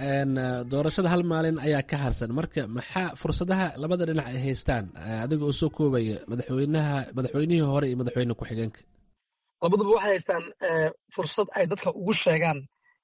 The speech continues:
Speaker 2: eh, waxa ay ka qaban doonaan waxyaalaha ay dadku hortabinta u leh, sida, eh,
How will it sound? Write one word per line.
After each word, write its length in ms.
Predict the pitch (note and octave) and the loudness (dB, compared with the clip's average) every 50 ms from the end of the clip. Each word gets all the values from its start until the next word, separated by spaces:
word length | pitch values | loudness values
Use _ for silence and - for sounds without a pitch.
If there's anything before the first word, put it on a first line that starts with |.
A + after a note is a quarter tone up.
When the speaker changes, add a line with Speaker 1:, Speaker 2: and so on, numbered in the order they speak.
| _ _ - | _ _ -2
Speaker 2:
eh, 320 | F#3+ D#3+ D#3 D#3 D3+ D3+ D3+ - - | 0 2 2 4 4 4 2 0 -2
waxa 300 | - - F#3+ F#3 E3 G3+ - | -4 -2 0 0 0 0 -2
ay 80 | F#3 F3 | -2 -2
ka 120 | - G3 | -2 -2
qaban 280 | - - F#3 E3+ E3+ E3 | 0 2 2 4 4 4
doonaan 260 | D#3+ D#3+ D#3+ D#3+ D#3 | 4 4 4 4 2
waxyaalaha 380 | D3 C3+ D#3 D#3 E3 F3+ F3 E3 - | 0 0 0 0 0 0 0 -2 -2
ay 120 | F3+ D#3 D3 D3 C#3+ E3 - _ _ _ _ _ _ _ _ - | -2 -2 -2 -2 -4 -6 -12 _ _ _ _ _ _ _ _ 0
dadku 220 | F3+ E3+ - - | 0 0 0 0
hortabinta 500 | E3+ D#3+ D#3+ C3+ - F3 E3 F#3 E3 - | 0 0 0 0 0 0 0 0 2 0
u 100 | F3 - | 0 2
leh, 140 | F#3 F3+ E3 - _ _ _ _ _ _ _ _ _ _ - | 2 2 2 0 _ _ _ _ _ _ _ _ _ _ -2
sida, 180 | G#3 F3 F3+ E3+ D#3+ E3 - | 2 4 4 4 4 2 0
eh, 440 | - F3+ D3+ D3+ D3 D3 C#3+ D3 | 0 2 6 8 8 8 8 6